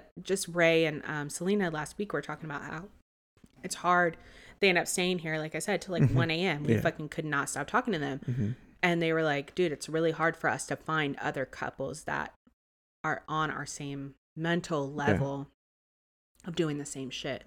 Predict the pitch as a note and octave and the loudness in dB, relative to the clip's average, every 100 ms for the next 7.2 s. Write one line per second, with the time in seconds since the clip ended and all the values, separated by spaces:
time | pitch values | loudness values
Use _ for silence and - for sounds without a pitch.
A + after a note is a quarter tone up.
0 | - - - - - F#3+ G3 F#3 E3+ D3 | -6 -6 -6 -14 -10 0 0 0 -2 -2
1 | C#3+ - C#3+ C#3 - C#3 C3 - - B2 | -4 -6 -6 -6 -6 -6 -6 -6 2 4
2 | A2 F#2+ C#3+ - E3 E3+ - C#3 D3 E3+ | 4 4 2 -2 -4 -4 -4 -4 -2 0
3 | F#3 F3+ D3+ C#3+ C#3+ C#3+ D#3+ D#3 - D3 | 0 -2 -6 -6 -4 -2 -4 -6 -6 -4
4 | C#3 C#3 _ _ _ _ _ _ _ _ | -4 -6 _ _ _ _ _ _ _ _
5 | _ _ - D#3 C#3 C3+ B2+ - - G#3 | _ _ -2 4 8 10 10 6 -8 0
6 | B2+ B2 B2 D#3 D#3+ D3+ - - B2 A#2+ | 6 8 6 6 4 4 0 2 6 8
7 | A#2 | 8